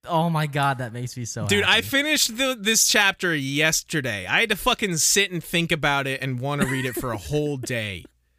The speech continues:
Speaker 2: You're a sack of shit. Uh,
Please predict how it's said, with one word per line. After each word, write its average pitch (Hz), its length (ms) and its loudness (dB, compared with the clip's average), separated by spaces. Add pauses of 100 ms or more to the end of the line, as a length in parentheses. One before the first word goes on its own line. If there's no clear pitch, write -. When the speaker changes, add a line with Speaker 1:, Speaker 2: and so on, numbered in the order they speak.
(580)
Speaker 2:
You're 135 180 -14
a 131 40 -8
sack - 420 0
of 98 120 -6
shit. - 520 -4 (200)
Uh, 127 540 0